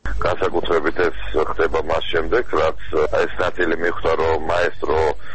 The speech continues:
არ დაემორჩილება არანაირ მოთხოვნებს ხელისუფლებიდან და იქნება დამოუკიდებელი მოთამაშე, ისევე როგორც იყო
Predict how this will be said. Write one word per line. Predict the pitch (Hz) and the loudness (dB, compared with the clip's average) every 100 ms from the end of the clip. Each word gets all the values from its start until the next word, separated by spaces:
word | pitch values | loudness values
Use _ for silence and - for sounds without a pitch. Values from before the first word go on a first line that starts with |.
| - | -4
არ | - 98 95 | 0 0 2
დაემორჩილება | 98 95 92 92 - 87 78 80 | 2 2 2 -2 0 0 0 2
არანაირ | 80 80 82 80 73 | 2 0 0 0 2
მოთხოვნებს | 76 78 85 80 101 110 - 98 95 78 90 | 0 -2 0 0 0 0 -2 -2 -2 -2 0
ხელისუფლებიდან | 85 101 101 95 98 98 95 104 120 143 - | 0 2 2 2 0 2 2 2 0 0 -2
და | 95 95 92 | 0 2 2
იქნება | 98 90 90 90 85 87 85 80 - | 0 0 0 2 2 2 2 0 0
დამოუკიდებელი | 90 90 90 87 85 82 85 78 | 0 2 0 0 0 2 2 2
მოთამაშე, | 80 85 85 85 - 135 151 - - - - | 0 0 0 -2 2 2 0 -2 -4 -2 0
ისევე | 98 - 98 80 | 0 2 2 2
როგორც | - 80 80 - | 2 0 -2 0
იყო | 80 80 | 0 0